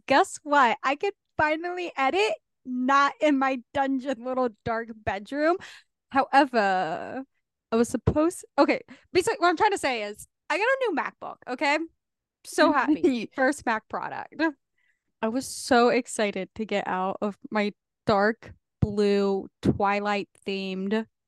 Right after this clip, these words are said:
Speaker 1: it's not actually Twilight themed, but it looks like it has the blue filter from Twilight in my bedroom.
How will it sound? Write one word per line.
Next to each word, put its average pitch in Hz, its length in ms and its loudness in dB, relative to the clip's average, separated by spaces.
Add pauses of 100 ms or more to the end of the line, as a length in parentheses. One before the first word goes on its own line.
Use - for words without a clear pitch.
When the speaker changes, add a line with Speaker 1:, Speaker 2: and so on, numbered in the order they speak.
Speaker 1:
it's 233 140 -4
not 277 140 6
actually 185 360 -4
Twilight 170 760 -6
themed, 175 240 -8
but 196 120 -2
it 190 100 0
looks 214 180 -2
like 208 140 -4
it 196 40 -2
has 175 180 -4
the 202 100 -4
blue 185 220 -2
filter 190 460 -4
from 185 200 -10
Twilight 196 580 -4
in 220 120 2
my 226 180 0
bedroom. 208 560 0